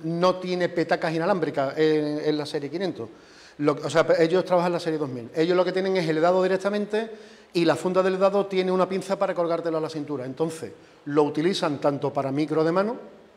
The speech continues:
como para conectarle una, una cápsula lavalier,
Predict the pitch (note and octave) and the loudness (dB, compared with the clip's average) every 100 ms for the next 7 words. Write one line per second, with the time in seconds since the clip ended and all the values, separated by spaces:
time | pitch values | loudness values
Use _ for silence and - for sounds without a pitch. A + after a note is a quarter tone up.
0 | _ _ _ _ D#3+ E3+ F#3 F#3+ F3+ D#3 | _ _ _ _ 4 4 4 2 2 0
1 | C#3+ - D3+ D3+ D#3 D3+ D3 D3 C#3+ C#3 | -6 -4 -2 0 0 0 -4 -4 -6 -8
2 | C3+ D3 D3 C#3+ C#3 C3+ C3+ C3 B2 | -8 -6 -6 -6 -8 -8 -6 -6 -8